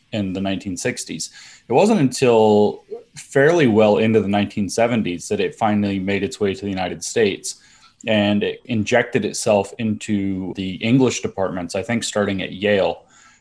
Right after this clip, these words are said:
And at that time, it was very playful, it was very deconstructive. In fact, they focused literally on the word play. They wanted to play with ideas, they wanted to take them apart. They wanted to fiddle around with language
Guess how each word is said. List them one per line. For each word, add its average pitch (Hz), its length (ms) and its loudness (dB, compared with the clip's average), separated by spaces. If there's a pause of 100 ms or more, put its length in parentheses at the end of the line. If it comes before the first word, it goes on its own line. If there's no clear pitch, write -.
And 110 360 4
at - 160 -2
that 143 160 6
time, 131 240 4
it 107 60 4
was 107 120 0
very 90 220 -4
playful, 135 640 2
it 92 60 -2
was 104 120 -2
very 101 160 -2
deconstructive. 104 840 -2
In 98 100 -6
fact, 104 280 -2
they 101 120 -6
focused 143 560 -2
literally 113 600 2
on 98 140 2
the 98 100 0
word 92 380 -4
play. 87 540 0 (360)
They 104 120 0
wanted 110 240 2
to 101 80 -2
play 120 260 2
with 131 140 4
ideas, 98 460 0
they 110 60 -4
wanted 101 200 -4
to 92 120 -8
take 120 280 -6
them 113 140 -2
apart. 95 500 -6 (400)
They 113 140 2
wanted 117 380 4
to 101 580 -2
fiddle 151 460 2
around 113 340 2
with 104 140 -2
language 98 680 -2